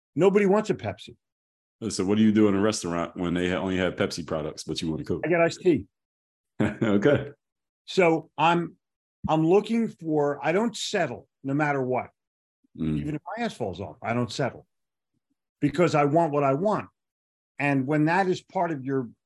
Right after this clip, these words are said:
Speaker 1: your mental makeup, that helps your mindset.
Speaker 2: A hundred percent.
Speaker 1: I'm not gonna take second best. I'm going for be the best or nothing.
Speaker 2: A hundred percent.
Speaker 1: You know, when I, when I owned racehorses,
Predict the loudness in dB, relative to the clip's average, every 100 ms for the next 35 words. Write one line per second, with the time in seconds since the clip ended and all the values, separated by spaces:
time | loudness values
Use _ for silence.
0 | -10 -4 -2 -2 -2 0 2 2 0 -4
1 | -10 -16 _ _ _ _ _ _ _ _
2 | 0 0 2 0 0 0 2 2 0 -4
3 | -8 -12 _ _ _ _ _ _ _ _
4 | -4 -2 -4 -4 -2 0 -2 -2 -2 0
5 | -2 0 -2 0 -2 -2 -4 -8 -8 -2
6 | 0 2 0 -2 -6 -6 -6 -2 -2 0
7 | 2 2 -2 -14 _ _ -4 -2 -4 -10
8 | -20 _ _ _ _ _ _ 0 2 4
9 | 2 2 2 2 0 0 2 2 4 4
10 | 4 4 2 0 -4 -2 -4 -4 -8